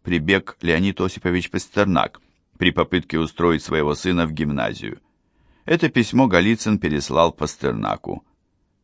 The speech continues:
Конец примечания. К сожалению, ни я, ни педагогический совет не может ничего сделать для господина Пастернака.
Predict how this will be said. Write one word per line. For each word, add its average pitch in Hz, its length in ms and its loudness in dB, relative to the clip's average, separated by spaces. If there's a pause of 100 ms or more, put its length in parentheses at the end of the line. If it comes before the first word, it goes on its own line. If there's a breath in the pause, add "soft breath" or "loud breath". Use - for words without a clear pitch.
(280)
Конец 90 400 4
примечания. 50 720 -2 (1080 loud breath)
К - 60 -14
сожалению, 127 840 6
ни 110 200 6
я, 117 340 8
ни 87 220 6
педагогический 82 880 0
совет 107 420 0
не 98 120 4
может 110 420 4
ничего 78 340 0
сделать 76 420 -2
для 73 180 0
господина 76 520 -2
Пастернака. 60 800 -8